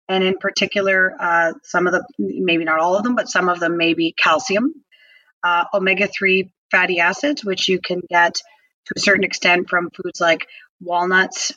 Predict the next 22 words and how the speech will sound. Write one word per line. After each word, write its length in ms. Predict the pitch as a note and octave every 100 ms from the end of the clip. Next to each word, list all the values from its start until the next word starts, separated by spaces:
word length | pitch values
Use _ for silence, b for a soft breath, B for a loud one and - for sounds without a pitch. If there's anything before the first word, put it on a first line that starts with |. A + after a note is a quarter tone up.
| -
uh, 280 | F3 E3 E3
and 160 | F3+ E3
flax 360 | F#3 F3 - -
seeds, 360 | A3+ A#3 A#3
but 240 | A3+ F#3+ F3
are 280 | E3 E3 - _ -
a 60 | F#3+
little 200 | F#3 F#3
bit 120 | -
easier 380 | G3+ G#3+ F#3+ G#3+
to 100 | G#3
get, 360 | F#3+ F#3+ G#3 - - B B -
uh, 140 | F3 -
especially 500 | - F#3+ F#3 G3 F#3
in 80 |
their 120 | F3 E3+
most 240 | D#3+ D#3
highly 340 | - F3+ F3
usable 400 | E3 F3+ F#3 F#3+
form, 440 | G3 - F#3+ G3+ A3 -
uh, 200 | - E3+
from 320 | F3 - E3